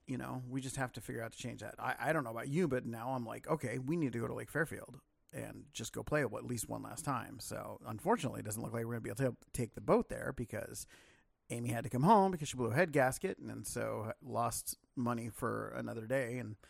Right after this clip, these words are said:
it happens, you know? It just happens a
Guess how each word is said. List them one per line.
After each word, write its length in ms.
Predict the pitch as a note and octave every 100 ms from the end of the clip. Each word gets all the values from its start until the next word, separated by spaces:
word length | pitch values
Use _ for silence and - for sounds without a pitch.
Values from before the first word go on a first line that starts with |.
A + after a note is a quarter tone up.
| - - - - - _ -
it 100 | D#3
happens, 540 | B3+ F#3+ G3+ G#3 - - A#2 C#3+
you 160 | D3 D3
know? 240 | C3+ D#3 D#3 - - A#2+
It 260 | A#2 C3 C#3+
just 260 | C3 D3 -
happens 380 | A2+ B2+ D#3+ D3
a 140 | A#2